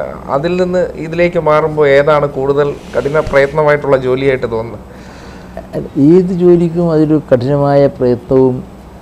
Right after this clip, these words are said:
Speaker 2: ആത്മാർത്ഥതയും സമർപ്പണവും ഒക്കെ ആവശ്യമായിട്ടുണ്ട്. വിഴിഞ്ഞം പദ്ധതി വളരെ ഒരു അന്തർദേശീയ പ്രാധാന്യമുള്ള പദ്ധതിയാണ്. അത് പൂർത്തീകരിക്കണമെന്നതാണ്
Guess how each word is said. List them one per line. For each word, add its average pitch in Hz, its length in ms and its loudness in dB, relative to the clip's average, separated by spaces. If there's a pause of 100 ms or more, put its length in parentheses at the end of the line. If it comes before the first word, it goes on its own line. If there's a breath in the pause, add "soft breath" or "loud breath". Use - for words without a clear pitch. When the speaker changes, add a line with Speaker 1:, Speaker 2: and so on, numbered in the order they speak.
(280)
Speaker 2:
ആത്മാർത്ഥതയും 135 680 2
സമർപ്പണവും 123 680 -4
ഒക്കെ 117 180 -6 (100)
ആവശ്യമായിട്ടുണ്ട്. - 580 -10 (1300 loud breath)
വിഴിഞ്ഞം 151 400 4
പദ്ധതി 165 360 2 (760)
വളരെ 147 400 6
ഒരു 143 240 2
അന്തർദേശീയ 143 460 4 (100)
പ്രാധാന്യമുള്ള 123 640 -2 (400)
പദ്ധതിയാണ്. - 440 -12 (300)
അത് 143 160 6
പൂർത്തീകരിക്കണമെന്നതാണ് 147 1120 2